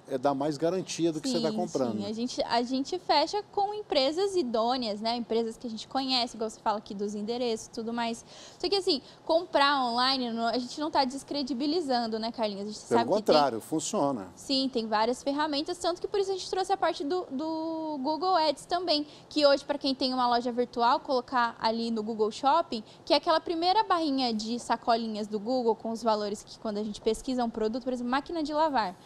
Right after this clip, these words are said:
Speaker 2: aí aparece algumas máquinas de lavar de algumas lojas e valores. E isso é o Google Shopping. É também feito pelo Google Ads. Isso, pelo Google Ads. Só que assim,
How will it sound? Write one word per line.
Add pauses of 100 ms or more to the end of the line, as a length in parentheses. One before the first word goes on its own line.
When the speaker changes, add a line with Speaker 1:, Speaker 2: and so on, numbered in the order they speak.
(260)
Speaker 2:
aí
aparece (180)
algumas
máquinas
de
lavar
de
algumas
lojas
e
valores. (100)
E
isso
é
o
Google
Shopping. (320)
É
também
feito
pelo
Google (100)
Ads. (800)
Isso,
pelo
Google
Ads. (200)
Só
que
assim,